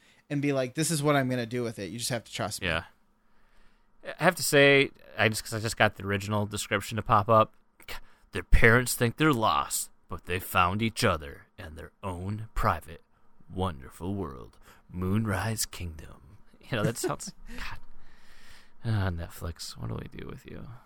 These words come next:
Speaker 1: Just, just look at them in shame and go,
Speaker 2: Yeah.
Speaker 1: "What are you doing?"
Speaker 2: What are you doing? All right,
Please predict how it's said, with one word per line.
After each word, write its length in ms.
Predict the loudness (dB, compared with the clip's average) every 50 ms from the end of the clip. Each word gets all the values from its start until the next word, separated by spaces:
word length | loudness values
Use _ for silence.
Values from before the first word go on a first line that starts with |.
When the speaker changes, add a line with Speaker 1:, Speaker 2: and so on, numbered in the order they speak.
| _ -20 -20 -20 -20 -20 _ _ _ -20 -20 -20 -20 _ _ _ _ -20 -20 -20 -20 -20 _ _ _ -20 -20 -20 _ _ _ _ _ _ _ _ _ _ _ _ _ _ _ _ _ _ _ _ _ _ _ _ _ _ _ _ _ _ _ _ _ _ _ _ _ _ _ _ _ _ _ _ _ _ _ _ _ _ _ _ _ _ _ _ _ -2
Speaker 1:
Just, 320 | 0 0 2 0 -2 -6 _ _ _ _ _ _ _ _ _ _ _ _
just 360 | -8 -6 -6 -4 -6 -8 -10 _ _ _ _ _ _ -14
look 200 | -12 -10 -8 -8
at 140 | -8 -8 -6
them 140 | -6 -6 -6
in 140 | -6 -6 -8
shame 480 | -10 -10 -10 -10 -10 -8 -8 -8 -8
and 200 | -8 -10 -10 -12
go, 100 | -14 -12 -8 -6
Speaker 2:
Yeah. 240 | -4 -4 -4 -4 -6 -10 -14 -14 -14 -14 -16 -18 -20 -18 -18 -16 -14 -14 -14
Speaker 1:
"What 120 | -10 -8
are 40 | -6
you 140 | -6 -6 -6 -6 -6
doing?" 440 | -6 -6 -6 -6 -6 -6 -8 -10 -12 -16 -20 -20 -18 -18 -16 -18 -18 -20 -20 -20 _ -20 -20 -14 -10
Speaker 2:
What 160 | -8 -6 -6
are 40 | -6
you 100 | -8 -10 -10 -12 -20 -20 -20 _ -18
doing? 720 | -16 -10 -6 -4 -2 -2 -2 -2 -2 -2 -4 -6 -4 4
All 100 | 8 10
right, 220 | 12 12 10 8